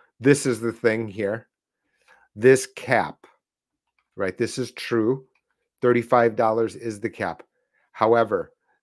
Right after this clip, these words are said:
this is not being correctly displayed on medicare dot gov on the results. So as a result, we've had no shortcut but to check carrier by carrier,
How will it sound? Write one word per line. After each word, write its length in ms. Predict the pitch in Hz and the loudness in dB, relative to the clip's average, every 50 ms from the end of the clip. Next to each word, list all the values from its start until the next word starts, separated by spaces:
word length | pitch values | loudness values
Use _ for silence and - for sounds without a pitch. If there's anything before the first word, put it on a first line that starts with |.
| _ | _
this 280 | - 107 120 120 - 147 | -4 -2 -2 -2 0 -4
is 100 | 131 113 | -6 -2
not 320 | 127 120 110 113 110 - | -2 0 0 0 -2 -4
being 240 | - 120 117 110 107 | -6 -6 -6 -6 -6
correctly 800 | - - - 107 98 107 98 95 - - 127 120 117 117 117 _ _ _ _ _ _ _ _ _ _ _ _ _ - | -10 -14 -14 -8 -6 -4 -4 -6 -6 -6 -6 -6 -6 -6 -10 _ _ _ _ _ _ _ _ _ _ _ _ _ -14
displayed 640 | 107 - - - 123 123 120 117 107 98 80 - _ _ _ _ | -14 -12 -8 -2 2 2 4 4 2 0 -2 -6 _ _ _ _
on 220 | - 101 104 104 104 | -10 -8 -8 -6 -4
medicare 400 | 107 104 101 98 - 110 101 98 | -4 -4 -4 -4 -4 -4 -4 -2
dot 240 | 104 101 101 92 - | -2 -2 -2 -4 -4
gov 300 | 120 107 98 92 87 - - | -4 -4 -4 -4 -8 -10 -10
on 100 | 95 101 | -10 -10
the 80 | 95 92 | -8 -8
results. 480 | 92 90 85 98 85 73 - - - _ _ _ _ _ _ _ _ _ _ | -8 -8 -8 -8 -10 -10 -14 -20 -20 _ _ _ _ _ _ _ _ _ _
So 180 | - - 107 107 | -8 -4 -2 0
as 200 | 104 101 - 104 | 0 0 0 -4
a 20 | |
result, 400 | 98 95 90 104 107 101 95 101 | -8 -6 -4 -4 -4 -4 -4 -6
we've 220 | 104 107 101 90 | -8 -8 -8 -6
had 180 | 95 101 92 90 | -4 -6 -6 -6
no 220 | 95 95 98 110 | -6 -6 -4 -4
shortcut 640 | 120 - - - 120 110 - - - 113 113 117 _ _ _ _ _ _ _ _ | -4 -2 0 0 0 0 0 -2 -2 -2 -2 -4 _ _ _ _ _ _ _ _
but 140 | - 185 - | -8 -8 -6
to 100 | - 107 | -6 -10
check 520 | 95 - - - 117 98 95 - - - _ _ _ _ _ _ _ _ _ _ _ _ _ _ _ _ _ _ _ _ _ _ _ _ _ _ _ _ _ _ _ - | -10 -8 -4 -4 -4 -4 -4 -8 -16 -20 _ _ _ _ _ _ _ _ _ _ _ _ _ _ _ _ _ _ _ _ _ _ _ _ _ _ _ _ _ _ _ -4
carrier 340 | - 127 117 113 113 110 107 | 2 4 6 6 6 4 2
by 160 | 104 107 107 | 2 0 0
carrier, 640 | 101 - - - 123 107 107 104 101 101 101 98 92 | -2 -4 -4 -2 -2 -2 -2 -2 -4 -4 -4 -6 -8